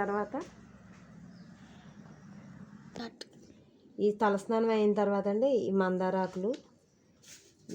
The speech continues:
నల్ల నువ్వుల నూనె అండి, నల్ల నువ్వుల నూనె, ఈ కలబంద, భృంగరాజు అంటే గుంటగర్లాకు, ఈ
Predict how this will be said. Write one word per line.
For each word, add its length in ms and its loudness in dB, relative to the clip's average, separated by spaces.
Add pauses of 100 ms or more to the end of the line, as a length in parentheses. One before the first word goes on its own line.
(220)
నల్ల 160 4 (140)
నువ్వుల 300 8 (120)
నూనె 280 8
అండి, 200 -4 (300)
నల్ల 160 0 (100)
నువ్వుల 240 2 (120)
నూనె, 300 0 (1000)
ఈ 20 -4 (140)
కలబంద, 420 -2 (1400)
భృంగరాజు 560 2 (100)
అంటే 200 0 (400)
గుంటగర్లాకు, 760 0 (2000)
ఈ 20 2